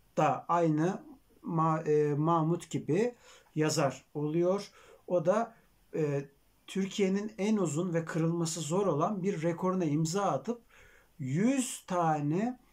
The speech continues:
kitap yazıyor. Ancak bu kitap dedektiflik romanı üstüne yazıyor.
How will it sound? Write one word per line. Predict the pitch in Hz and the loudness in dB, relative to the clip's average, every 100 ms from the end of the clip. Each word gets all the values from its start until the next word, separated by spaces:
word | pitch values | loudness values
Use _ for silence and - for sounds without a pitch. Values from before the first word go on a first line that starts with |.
| _ _ _ _ _ _ | _ _ _ _ _ _
kitap | - 160 - 214 208 - _ _ _ _ _ _ _ _ _ _ _ - | -10 -6 -2 -2 -4 -18 _ _ _ _ _ _ _ _ _ _ _ -6
yazıyor. | 135 147 135 175 208 247 - | -2 0 0 2 4 2 -2
Ancak | 175 185 165 - | -2 0 -2 -4
bu | 233 | -4
kitap | 220 202 220 269 - _ _ _ _ - | -2 -2 -2 -2 -8 _ _ _ _ 0
dedektiflik | 160 190 190 - 185 233 233 | 2 2 0 -2 -2 -2 0
romanı | 151 131 120 107 98 - _ _ - | 0 0 -2 -4 -10 -18 _ _ -12
üstüne | - - 120 104 - _ _ | -10 -8 -8 -8 -14 _ _
yazıyor. | 139 131 117 110 104 - | -4 -2 -4 -8 -12 -16